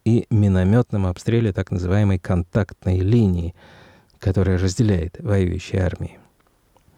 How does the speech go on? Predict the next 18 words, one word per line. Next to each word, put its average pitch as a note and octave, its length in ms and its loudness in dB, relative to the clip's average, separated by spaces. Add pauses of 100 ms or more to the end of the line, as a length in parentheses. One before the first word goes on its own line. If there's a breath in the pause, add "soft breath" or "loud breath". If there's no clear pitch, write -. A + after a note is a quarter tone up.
(680 loud breath)
В C3+ 80 4
России C#3 360 4
вновь C3+ 360 2
выявлено B2+ 440 2
более B2 240 2
пятнадцати A#2+ 520 0
тысяч A2+ 340 -2
новых A#2 280 2
случаев - 380 -2
коронавируса. A#2+ 800 2
По - 140 -6
состоянию A2 600 2
на G2+ 160 4
утро G#2+ 320 0
восемнадцатого F#2 800 -2
октября F#2 580 -2 (760 loud breath)
зафиксировано B2+ 760 2
пятнадцать C3 680 0